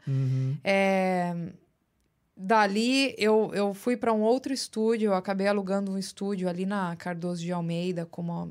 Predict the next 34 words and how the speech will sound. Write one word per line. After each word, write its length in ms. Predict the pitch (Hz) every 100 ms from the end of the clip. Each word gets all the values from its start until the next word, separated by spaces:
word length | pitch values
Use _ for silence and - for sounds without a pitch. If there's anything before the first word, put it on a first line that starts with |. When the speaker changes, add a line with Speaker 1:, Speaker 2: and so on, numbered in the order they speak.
| 180
Speaker 2:
tinha 200 | - 190
uma 120 | 185
amiga 300 | 175 175 175
minha 200 | 175 175
fotógrafa 640 | 165 - - 170 170 165 175
que 120 | -
tinha 280 | - - 180
um 40 | 175
espaço. 640 | - 185 185 196 - 214 - - - - _
Por 160 | 233
acaso 380 | 240 214 214 196
ela 120 | 196
tava 220 | 185 190 180
alugando, 360 | 180 175 208 208
ela 120 | 190
me 80 | 190
ofereceu, 480 | 185 185 180 214
eu 40 | 214
falei, 240 | 214 226
"Quer 140 | 226 220
saber, 260 | 214 202
eu 40 | 185
vou, 200 | 185 190
vou 160 | 196
pra 200 | 196 190
lá." 240 | 139 135 135
Speaker 1:
Uhum. 160 | 151 156 - - - -
Speaker 2:
Eu 60 |
acabei 280 | 185 190 196
ficando 360 | 202 - 202 202
mais 320 | 196 214 220
um 220 | 233 214
ano 440 | 196 190 214 233 226
até, 800 | 190 190 - 196 208 214 190